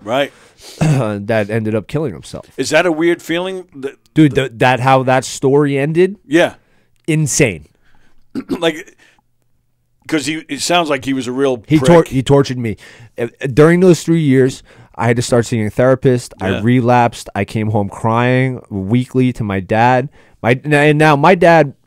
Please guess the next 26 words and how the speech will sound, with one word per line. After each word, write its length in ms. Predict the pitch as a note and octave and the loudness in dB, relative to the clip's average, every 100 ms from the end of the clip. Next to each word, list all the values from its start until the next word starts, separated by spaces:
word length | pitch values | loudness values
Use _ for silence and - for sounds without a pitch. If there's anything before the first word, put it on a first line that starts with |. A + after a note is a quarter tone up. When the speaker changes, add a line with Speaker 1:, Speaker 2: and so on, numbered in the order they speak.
| _ | _
Speaker 2:
was 180 | B2+ A#2 | -4 -4
the 100 | - | -6
treasurer 720 | - - C3+ C3+ A#2 G#2+ G#2 F2 | -12 0 2 2 0 0 0 -4
of 140 | F#2+ | -4
our 140 | G2 | -4
union, 520 | G2+ G#2 A2+ G2+ E2 - | -2 -4 -4 -6 -8 -10
and 120 | A2+ | -4
this 180 | A#2 - | -4 -2
was 140 | C3+ B2 | -2 0
an 100 | A#2 | -2
executive 640 | G2 G2 A2 - G2 E2+ | -4 -2 -2 -2 -6 -6
board 260 | F#2 F#2+ F#2 | -4 -4 -4
member 400 | F#2 F2 F2 E2+ | -8 -4 -6 -4
who 120 | G#2+ | -4
used 260 | G2+ G#2 G#2 | -4 -6 -6
to 60 | |
work 360 | F2+ G2 G#2+ - | -4 -2 -2 -4
for 160 | F#2+ | -10
him. 320 | E2 F2+ D#2+ D2+ _ | -8 -10 -10 -16 _
Speaker 1:
Wow. 300 | F2+ F2+ F#2 | -16 -14 -12
Speaker 2:
So 180 | F#2 A#2 | 0 0
they 320 | B2 D3 F3 | 2 4 6
had 140 | G3 D#3+ | 6 4
a 60 | |
tight 400 | - - D3+ C3+ | 0 -2 2 2
relationship, 760 | G#2+ G2+ A2 - F#2+ F2+ E2 | 0 -4 -4 -8 -12 -10 -12